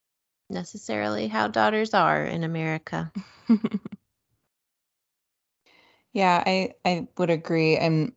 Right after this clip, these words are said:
Speaker 2: just kinda listening to both of your descriptions of the stories and some of the themes that came out of it. You can really see how the things that happened in her life and in the history of her family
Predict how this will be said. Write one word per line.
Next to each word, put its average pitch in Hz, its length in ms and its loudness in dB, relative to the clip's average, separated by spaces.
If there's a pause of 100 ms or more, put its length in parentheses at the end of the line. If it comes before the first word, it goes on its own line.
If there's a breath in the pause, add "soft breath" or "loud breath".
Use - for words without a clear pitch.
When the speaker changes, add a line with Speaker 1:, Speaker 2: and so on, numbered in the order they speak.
Speaker 2:
just 165 180 -6
kinda 175 200 2
listening 160 400 2
to 156 640 2 (640 soft breath)
both 165 260 2
of 160 140 -2
your 151 500 4 (380)
descriptions 160 520 0
of 156 100 -2
the - 100 -8
stories 151 440 2
and 156 120 0
some 151 200 0
of 147 60 0
the 151 80 2
themes 147 380 0
that - 160 -4
came 151 200 0
out 147 160 2
of 151 140 0
it. 143 300 2 (500 loud breath)
You 165 140 0
can 170 160 2
really 156 320 8
see 147 320 0
how 143 720 2 (720)
the 185 100 -6
things 160 320 2
that - 120 0
happened 156 680 2 (720 soft breath)
in 175 140 2
her 175 160 2
life 156 420 4
and 156 80 2
in 151 80 4
the 151 80 2
history 156 320 0
of 143 120 -2
her 143 120 -2
family 143 720 2